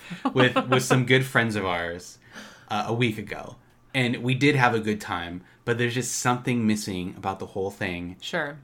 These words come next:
Speaker 2: Where Angela and I are sitting on our computer, and our friends are sitting at their computer, and there's just, it's just not what board games are supposed to be.
Speaker 1: Oh, yeah, it's true. I mean, we get why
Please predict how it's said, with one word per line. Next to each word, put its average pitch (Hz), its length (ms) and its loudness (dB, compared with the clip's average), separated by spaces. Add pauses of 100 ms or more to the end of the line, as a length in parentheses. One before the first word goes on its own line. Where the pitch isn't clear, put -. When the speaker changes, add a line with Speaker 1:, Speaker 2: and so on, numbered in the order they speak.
Speaker 2:
Where 92 500 -4 (140)
Angela 101 320 -4
and 101 100 -2
I 101 100 -4
are 95 100 -6
sitting 87 300 -8
on 85 120 -8
our 104 140 -2
computer, 107 640 -2 (260)
and 95 80 -8
our 85 120 -6
friends 90 340 -8
are 87 80 -8
sitting 87 280 -12
at 90 140 -14
their 90 160 -2
computer, 85 640 -8 (400)
and 104 120 -4
there's 101 160 -4
just, - 260 -8 (320)
it's 113 160 -6
just 117 200 -8
not 104 520 2 (460)
what 110 200 -6
board 104 260 -2
games 101 280 -6
are 98 100 -8
supposed 92 580 -8
to 95 80 -8
be. 92 280 -12 (260)
Speaker 1:
Oh, 180 240 -2
yeah, 165 360 2
it's - 260 -8
true. 156 480 -8
I 226 100 -4
mean, 208 300 2
we 196 100 -4
get 190 300 -2
why 156 680 2